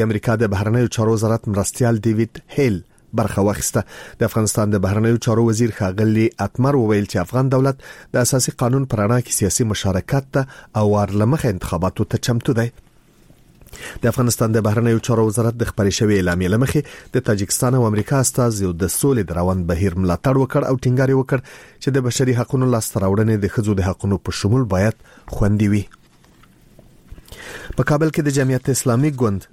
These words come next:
د کنګرې پر غونډه د ډزو پر مهال لږ تر لږه درې تنه وژل شوي او څلور نور ټپیان دي. دا برید پرون پر هغه غونډه وشو چې په ترڅ کې عطا محمد نور د جمعیت اسلامي ګوند د مشر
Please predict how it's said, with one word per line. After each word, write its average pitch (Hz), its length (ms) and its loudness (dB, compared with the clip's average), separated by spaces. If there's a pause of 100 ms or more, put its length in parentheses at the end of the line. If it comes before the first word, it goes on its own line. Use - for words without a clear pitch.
د 107 140 -2
کنګرې 120 420 2
پر 110 160 0
غونډه 131 240 2 (100)
د 98 140 0
ډزو 120 260 0
پر 90 180 -4
مهال 117 280 2
لږ 156 100 0 (100)
تر 123 160 0
لږه 123 260 2
درې 143 220 0
تنه 139 200 0
وژل 135 320 0
شوي 143 180 2 (400)
او 131 160 4
څلور 117 560 0
نور 127 260 0
ټپیان 131 420 0
دي. 113 80 0 (380)
دا 139 140 2
برید 143 260 0 (220)
پرون 120 240 2 (100)
پر 101 160 -2
هغه 113 220 2 (100)
غونډه 135 260 2
وشو 135 220 0
چې 139 200 -4
په 110 140 -2
ترڅ 110 240 0
کې 104 160 2
عطا 95 220 -2 (100)
محمد 92 440 0 (100)
نور 151 200 0 (300)
د 104 140 0
جمعیت 104 440 0
اسلامي 104 460 2 (100)
ګوند 101 200 0
د 95 120 0
مشر - 180 -4